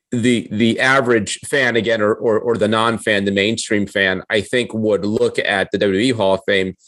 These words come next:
uh, the names who are there and probably look at it with more legitimacy than, than the Observer Hall of Fame. And that's not necessarily even the right thing to do, but, but they'd see, like,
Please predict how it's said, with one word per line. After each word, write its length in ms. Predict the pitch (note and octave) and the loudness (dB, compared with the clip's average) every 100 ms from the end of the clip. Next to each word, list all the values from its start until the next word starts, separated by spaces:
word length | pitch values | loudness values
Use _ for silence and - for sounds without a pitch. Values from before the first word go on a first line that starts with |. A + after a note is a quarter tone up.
| - - - _ _ - | -20 -20 -20 _ _ -4
uh, 180 | G2 G2 | 0 0
the 140 | G#2 | 0
names 280 | A2+ A#2+ A2 | 0 0 0
who 100 | A2+ | 0
are 100 | A2+ | 0
there 320 | G#2 B2 G#2+ G2+ | 2 2 2 0
and 180 | G#2 G2 | -2 -2
probably 220 | G#2+ G#2 | 0 0
look 220 | G#2+ A2+ | 0 0
at 60 | A2 | 0
it 100 | G#2 | 0
with 160 | F2+ | -2
more 160 | G2+ G2 | 0 0
legitimacy 680 | G2 G#2 G#2 G2 - F2+ F2+ | 0 0 -2 -2 -2 -2 -2
than, 380 | F#2 F2 E2+ - | -2 -2 -6 -4
than 140 | G2+ | -2
the 80 | E2+ | -2
Observer 340 | E2 C#3+ C3+ G2+ | -2 0 0 0
Hall 160 | F#2 | 0
of 80 | F#2 | 0
Fame. 240 | A2 G#2 G#2 - - - _ _ _ _ _ _ _ - | 0 0 -4 -18 -20 -20 _ _ _ _ _ _ _ -4
And 180 | G#3+ A#3+ | -2 0
that's 200 | B3 B3 | 0 0
not 160 | F#3+ | 0
necessarily 640 | D#3+ D#3+ C#3 C3 C#3 C3 B2+ | 0 0 0 2 2 2 0
even 120 | A#2+ | 0
the 80 | A2+ | 2
right 220 | A2+ A2+ | 2 0
thing 160 | A2+ | -2
to 60 | G#2+ | 0
do, 280 | G#2+ A2 A#2+ | 0 2 2
but, 320 | G#2 G#2+ - | 0 -2 -2
but 200 | B2 F#2+ | -4 -2
they'd 200 | A#2+ A2 | -2 -2
see, 240 | - B2+ | 0 0
like, 380 | A2 G#2+ G#2 G2+ | 2 2 0 -2